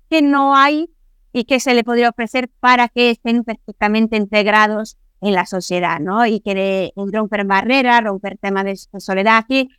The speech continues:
hemos visto muchos productos adaptados de, de grandes empresas que han nacido, ¿no? A raíz de, de esa interacción de sus personas con, eh,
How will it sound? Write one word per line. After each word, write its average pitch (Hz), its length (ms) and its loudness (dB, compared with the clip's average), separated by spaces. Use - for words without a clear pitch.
hemos 226 220 0
visto 240 380 0
muchos 269 300 -2
productos 269 460 -2
adaptados 285 760 2
de, 214 440 -2
de 196 120 -4
grandes 226 380 0
empresas 254 420 0
que 254 100 -2
han 220 160 2
nacido, 214 480 -2
¿no? 196 160 0
A 208 100 4
raíz 202 500 -2
de, 196 420 -2
de 208 60 -6
esa 240 160 -2
interacción 247 800 0
de 214 100 -4
sus - 220 -12
personas 247 680 0
con, 214 320 0
eh, 226 140 -2